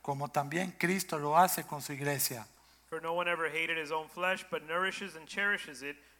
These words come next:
Speaker 2: just as Christ also does the church.
Speaker 1: La sustenta.
Speaker 2: He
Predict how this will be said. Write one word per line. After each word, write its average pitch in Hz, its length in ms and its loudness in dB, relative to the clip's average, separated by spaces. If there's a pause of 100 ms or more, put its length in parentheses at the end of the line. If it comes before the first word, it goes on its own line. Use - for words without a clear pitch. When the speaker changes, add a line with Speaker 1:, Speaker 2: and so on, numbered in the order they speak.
(120)
Speaker 2:
just 165 300 -2
as 139 100 -14
Christ 160 400 -2
also 151 320 -2
does 139 220 -6
the 131 100 -16
church. - 440 -14
Speaker 1:
La 170 240 12
sustenta. 185 1120 6 (1500)
Speaker 2:
He 170 100 -10